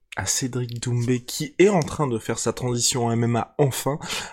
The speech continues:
On va voir tout ça. Si vous nous regardez sur YouTube, n'oubliez pas, Road to Hundred G's, plus que jamais d'actualité. Ça se passe où, là ? Ça se passe ici. Euh,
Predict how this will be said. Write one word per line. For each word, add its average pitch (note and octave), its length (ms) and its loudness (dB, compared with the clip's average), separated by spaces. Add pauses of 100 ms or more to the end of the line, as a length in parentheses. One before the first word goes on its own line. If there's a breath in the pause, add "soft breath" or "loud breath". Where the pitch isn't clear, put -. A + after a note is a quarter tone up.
On A#2 100 0
va A#2+ 100 2
voir A#2 220 0
tout A#2 140 -8
ça. - 160 0
Si - 180 -2
vous A#2 80 -4
nous A#2+ 80 -2
regardez A2+ 180 2
sur - 140 -4
YouTube, B2 220 -2
n'oubliez A#2 300 0
pas, A#2+ 160 2
Road A#2+ 300 4
to - 220 -4
Hundred A#2+ 340 0
G's, A#2+ 220 -2
plus - 500 -2
que - 140 -4
jamais A2+ 400 -2
d'actualité. A#2 640 -4 (240 loud breath)
Ça - 160 0
se - 80 -6
passe - 220 0
où, C3 80 2
là ? A2+ 200 0 (420)
Ça - 140 -4
se A2 80 -6
passe A#2 240 0
ici. C#3+ 340 -2 (1120 loud breath)
Euh, A2+ 360 0